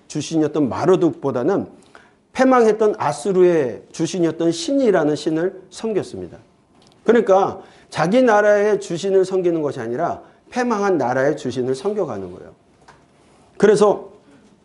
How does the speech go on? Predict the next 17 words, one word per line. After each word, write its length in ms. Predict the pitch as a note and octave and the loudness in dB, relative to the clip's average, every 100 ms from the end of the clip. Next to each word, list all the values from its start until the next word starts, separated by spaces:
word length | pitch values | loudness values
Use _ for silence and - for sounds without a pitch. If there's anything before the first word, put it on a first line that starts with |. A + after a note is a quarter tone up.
| _ _ - _ - | _ _ -20 _ -12
자꾸 520 | - E3 G3 F3 - | -6 2 4 4 0
바벨론 480 | - C#3 F#3 G3 F3+ | -2 2 4 6 4
마르둑 380 | C#3 E3 F3 F3 | 4 2 2 0
종교에 280 | D#3+ D#3+ E3 | 0 2 0
참석하지는 680 | - A3 G3 E3+ D3 C#3 | -2 -8 -8 -8 -6 -4
아니하고 600 | A2 G2 G2+ F#2 - G3+ - _ _ _ - | -4 -6 -8 -10 -10 -12 -12 _ _ _ -6
신을 300 | - G3+ F#3 | 0 2 2
섬기도록 420 | G3 F3+ D#3 D3 | 2 0 0 -4
강요하고 720 | - A2 A2+ G#2 A2 F#3 - - _ _ | -6 -8 -8 -8 -6 -8 -8 -20 _ _
그러다 280 | E3+ G3 G3+ | 2 4 4
보니까 320 | F3+ E3+ F#3+ | 2 2 -2
마르둑 500 | B2+ B2 E3+ F3 F3 | -2 -2 0 0 -2
제사장들과 760 | - C#3 D3+ D#3 C#3+ C3+ D#3+ E3+ - _ _ _ | -6 -6 -6 -6 -6 -6 -6 -8 -18 _ _ _
불편한 460 | D#3 D#3+ F3+ D#3+ | -4 -2 -2 -2
관계가 360 | B2 A#2 A2 G#2+ | -4 -8 -8 -10
되는 220 | F#2+ F#2 | -12 -16
겁니다. 260 | F2+ E2+ | -18 -20